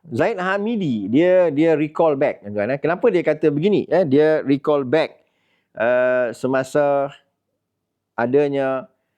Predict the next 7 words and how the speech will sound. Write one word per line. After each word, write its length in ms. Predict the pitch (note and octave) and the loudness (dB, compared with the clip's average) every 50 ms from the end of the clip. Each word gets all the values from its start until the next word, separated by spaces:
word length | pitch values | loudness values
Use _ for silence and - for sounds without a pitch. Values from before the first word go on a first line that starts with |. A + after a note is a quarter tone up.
| _ _ _ _ _ - | _ _ _ _ _ -4
eh, 220 | G#2+ A2 A2+ A2+ F2 F2 | -2 -2 -2 -2 -2 -2
Allahyarham 880 | B2 B2 B2 B2+ B2+ C3 C3 - - C3+ C#3 C#3 C#3 C#3+ C#3+ C#3 C#3 D3 - _ _ _ _ _ _ _ _ _ _ _ _ _ _ _ _ _ _ _ _ _ _ _ _ _ _ _ _ _ | 0 0 0 0 0 -2 -4 -4 -4 -2 -2 -2 -4 -6 -8 -10 -10 -14 -18 _ _ _ _ _ _ _ _ _ _ _ _ _ _ _ _ _ _ _ _ _ _ _ _ _ _ _ _ _
Nik 320 | - A2+ A#2 C#3 C#3 - - | -6 -2 -2 -2 -2 -4 -6
Aziz, 640 | - A2+ B2+ A#2+ A2+ A#2 G#2 E2+ - - _ _ _ | -4 -4 -4 -4 -4 -6 -6 -6 -8 -18 _ _ _
eh, 160 | G2 A#2+ D#3 D3 | -14 -14 -12 -10
Musyridul 640 | A2+ A#2 A2+ A2 - - C3+ C#3 C3+ C#3 B2 - - | -6 -6 -6 -6 -6 -2 -2 0 2 2 0 0 -2
Am 480 | _ B2+ C3+ C3 C3 B2 A#2+ A#2 A#2 | _ -4 -4 -2 -4 -6 -8 -8 -10